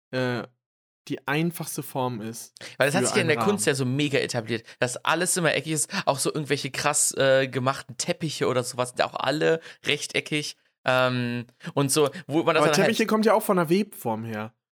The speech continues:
Speaker 2: Ja,
Speaker 1: Weil
Speaker 2: ja.
Speaker 1: wie willst du einen runden, da müsstest du ja jede Line, müsstest du ja länger machen und
Speaker 2: Ja, ja.
Speaker 1: oben einen neuen Knotenpunkt an den anderen noch ransetzen, damit der rund wird.
Speaker 2: Ja.
Speaker 1: Das ist ja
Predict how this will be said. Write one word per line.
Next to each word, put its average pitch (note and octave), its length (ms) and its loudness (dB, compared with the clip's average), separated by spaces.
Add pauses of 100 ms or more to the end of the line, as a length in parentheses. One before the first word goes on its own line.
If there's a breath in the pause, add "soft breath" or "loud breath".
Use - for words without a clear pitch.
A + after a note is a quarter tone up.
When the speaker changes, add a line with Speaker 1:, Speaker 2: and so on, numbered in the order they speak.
(200)
Speaker 2:
Ja, A#2 100 2
Speaker 1:
Weil C3+ 200 6
Speaker 2:
ja. A2+ 120 0
Speaker 1:
wie E3+ 120 0
willst F#3 220 2
du E3 40 2
einen D#3 80 2
runden, D#3 420 0
da C#3 140 0
müsstest E3+ 380 0
du E3 40 4
ja D3 60 6
jede F#3 380 0
Line, E3 560 2 (500)
müsstest D#3 320 -2
du D3 40 4
ja C3+ 100 4
länger D#3+ 380 2
machen B2+ 500 -8 (420)
und B2+ 140 0
Speaker 2:
Ja, G#3+ 140 4
ja. A3 80 6
Speaker 1:
oben F#3 180 4
einen D#3 140 2
neuen E3 280 4
Knotenpunkt D#3 680 0
an C#3+ 100 2
den C#3 180 -2
anderen C#3 360 0 (100)
noch B2+ 360 -6
ransetzen, B2+ 580 0
damit A#2+ 160 -2
der B2 60 4
rund C#3+ 320 0
wird. B2 100 -14 (280)
Speaker 2:
Ja. A#2 100 4
Speaker 1:
Das A#2+ 100 2
ist C#3+ 60 4
ja C3 60 4